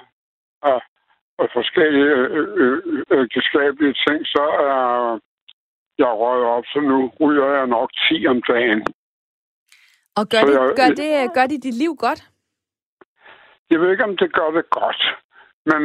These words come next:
Speaker 1: øh, jeg, jeg har det sådan, at når jeg får min morgenkaffe, så,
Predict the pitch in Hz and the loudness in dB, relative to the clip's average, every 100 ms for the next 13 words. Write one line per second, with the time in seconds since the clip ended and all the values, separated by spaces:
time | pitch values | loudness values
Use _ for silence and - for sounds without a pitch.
0 | 147 143 147 143 170 175 202 - 240 156 | 2 2 2 0 0 -2 0 0 2 2
1 | 156 151 196 214 - 156 143 175 208 277 | 2 0 -2 -2 0 0 0 -2 -2 -2
2 | 160 135 147 143 139 127 120 185 220 202 | -2 -2 -2 0 0 0 -2 -2 0 0
3 | 196 160 147 147 156 147 123 - _ _ | 0 0 0 0 0 -2 -4 -12 _ _
4 | _ _ _ _ - - 165 | _ _ _ _ -2 0 -2